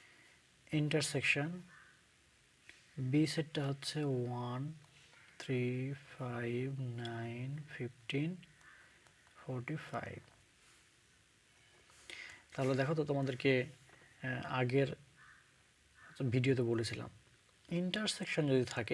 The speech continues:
এখান থেকে একটা বাংলা শব্দ লেখা যায়। কীরকম দেখো, এই ম রসে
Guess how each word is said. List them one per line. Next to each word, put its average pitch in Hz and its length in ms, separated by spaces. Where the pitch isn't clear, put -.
এখান 165 180
থেকে 160 120
একটা 156 140
বাংলা 139 360
শব্দ 127 320
লেখা 120 260
যায়। 127 180
কীরকম 143 340
দেখো, 143 300
এই 151 200
ম 139 400
রসে 156 500